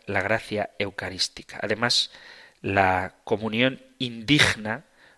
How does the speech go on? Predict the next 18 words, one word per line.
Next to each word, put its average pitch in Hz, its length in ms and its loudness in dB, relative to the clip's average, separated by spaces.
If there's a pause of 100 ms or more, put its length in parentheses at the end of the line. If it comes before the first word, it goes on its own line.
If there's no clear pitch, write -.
(100)
no 123 320 0
otorga 123 680 2
ningún 107 380 -6
efecto 117 560 -2
sobrenatural 110 840 0 (340)
capaz - 500 4
de 110 180 0
servir 110 720 2 (100)
entre, 98 720 -4 (680)
de 113 200 10
enlace 117 440 8
entre 104 240 -6
el 98 80 -6
signo 117 520 0 (140)
y 104 100 -2
la 98 120 2
gracia 104 340 -2
sacramental. - 760 -8